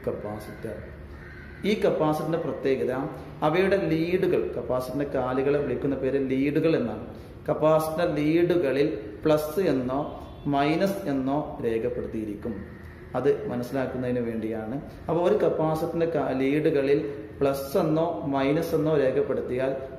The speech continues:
നമുക്ക് മനസ്സിലാക്കാൻ പറ്റും ആ കപ്പാസിറ്റർ ഇലക്ട്രോലിറ്റിക് കപ്പാസിറ്റർ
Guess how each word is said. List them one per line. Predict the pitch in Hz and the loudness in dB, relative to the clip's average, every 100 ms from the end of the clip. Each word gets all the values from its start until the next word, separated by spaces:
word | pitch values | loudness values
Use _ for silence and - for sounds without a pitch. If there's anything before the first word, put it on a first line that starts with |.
| 135 | -2
നമുക്ക് | 131 131 143 | -2 0 0
മനസ്സിലാക്കാൻ | 123 123 139 135 135 120 | 0 0 0 0 0 -2
പറ്റും | 113 123 135 - | -4 -4 -4 -2
ആ | 139 139 | -4 -2
കപ്പാസിറ്റർ | 131 131 127 123 127 135 - | -4 -2 -2 -4 -4 -4 -2
ഇലക്ട്രോലിറ്റിക് | 120 120 - 143 151 - 120 117 - 151 - | -2 -2 0 2 2 0 -4 -4 -2 -2 -2
കപ്പാസിറ്റർ | 101 113 110 - 120 | -2 -4 -6 -6 -6